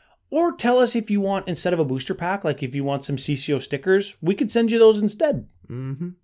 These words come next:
Speaker 1: Yeah.
Speaker 2: Wait, why did I make the sad face when I said that? That was not, that was not good. And you know that I would have made the sad face if you're watching on YouTube, 'cause you're listening to us anyway, and we work really hard to make the YouTube content look really good.
Speaker 1: Mm, he's getting worked up for that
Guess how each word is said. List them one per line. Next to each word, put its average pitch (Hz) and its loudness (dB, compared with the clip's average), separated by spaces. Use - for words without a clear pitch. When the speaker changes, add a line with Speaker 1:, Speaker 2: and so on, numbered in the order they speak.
Speaker 1:
Yeah. 349 -4
Speaker 2:
Wait, 92 -6
why 92 -6
did 165 -2
I 185 -2
make 170 -4
the - -8
sad 101 -4
face 73 -10
when 73 -12
I - -16
said 71 -14
that? - -14
That 104 -6
was 78 -6
not, - -16
that 101 -8
was 85 -6
not 65 -14
good. 76 -14
And 131 2
you 147 6
know 180 10
that 208 8
I 156 8
would 131 10
have 113 6
made 110 0
the 98 -4
sad 101 -2
face 104 0
if - -10
you're 113 0
watching 131 2
on 107 -2
YouTube, 120 0
'cause 143 -2
you're 165 4
listening 381 8
to 392 8
us 277 6
anyway, 370 10
and 208 10
we - 8
work 254 6
really 311 10
hard 330 8
to 196 6
make 190 2
the 151 -4
YouTube 285 0
content 269 -2
look 311 0
really 320 -4
good. 339 0
Speaker 1:
Mm, 98 -16
he's 127 0
getting 139 -2
worked 143 0
up 139 2
for 147 2
that 135 4